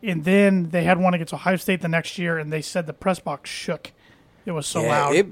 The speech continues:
Speaker 2: it would get
Speaker 1: And then they
Speaker 2: rocking.
Speaker 1: finally, I think it was against Michigan a few years later, did the whole crowd.
Speaker 2: Mm.
Speaker 1: Now they do it once a year, even though James Franklin's, um, hasn't ruled out doing it twice this year.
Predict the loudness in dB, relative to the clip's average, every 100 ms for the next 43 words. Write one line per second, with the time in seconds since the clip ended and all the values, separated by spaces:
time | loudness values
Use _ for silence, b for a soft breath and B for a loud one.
0 | -2 2 2 2 -2 -8 -8 -2 2 6
1 | 8 8 6 2 2 4 4 4 2 0
2 | -2 -4 -4 -4 -6 -4 0 0 -2 -6
3 | -6 -6 -6 -4 -4 0 0 0 B B
4 | B -4 -2 -2 0 -2 -4 -4 -4 -6
5 | -8 -8 -8 -10 -2 2 2 2 2 2
6 | 2 2 0 0 2 2 2 2 2 0
7 | 0 0 0 0 -6 -6 -10 -18 b b
8 | b b -8 -4 -4 -8 -14 -4 4 4
9 | 4 0 0 2 0 -2 -6 -8 -6 -6
10 | -6 -12 -16 -16 -20